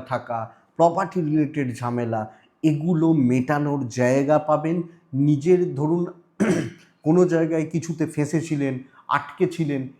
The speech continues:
এই জায়গা থেকে আপনি বেরিয়ে আসতে পারবেন। তো এটা কিন্তু আরও ভালো পয়েন্ট। এই, এইটাই তিনটে নক্ষত্রের মোটামুটি একটা ফলাফল।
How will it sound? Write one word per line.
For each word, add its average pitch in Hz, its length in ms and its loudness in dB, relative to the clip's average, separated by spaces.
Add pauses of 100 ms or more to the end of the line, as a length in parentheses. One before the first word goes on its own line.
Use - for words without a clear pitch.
(160)
এই 170 260 2
জায়গা 170 320 -2
থেকে - 200 -8
আপনি 135 180 -8
বেরিয়ে 117 300 -2
আসতে 107 200 -8
পারবেন। 92 380 -8 (380)
তো 190 60 6 (160)
এটা 160 200 0
কিন্তু 151 320 -6
আরও 117 180 0
ভালো 101 240 -4 (100)
পয়েন্ট। 85 240 -14 (320)
এই, 170 140 4 (300)
এইটাই 156 420 2 (180)
তিনটে 160 380 0
নক্ষত্রের 147 600 -6
মোটামুটি 135 520 -2
একটা 117 220 -8
ফলাফল। 92 460 -8